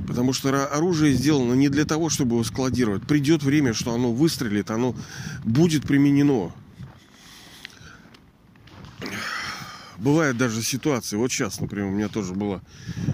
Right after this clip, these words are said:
Он там пристал, мужик, мне с масками. И, ну, мы как бы так это жёстко поговорили-то, понимаете ли?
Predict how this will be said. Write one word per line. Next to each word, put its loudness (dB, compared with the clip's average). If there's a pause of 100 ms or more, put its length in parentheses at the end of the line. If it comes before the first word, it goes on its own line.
(160)
Он -2
там -4
пристал, -2
мужик, -2
мне -2
с -8
масками. -4 (1900)
И, 4 (1600)
ну, 2
мы 6
как -2
бы 4
так -2
это 0
жёстко -2
поговорили-то, -2
понимаете -2
ли? -8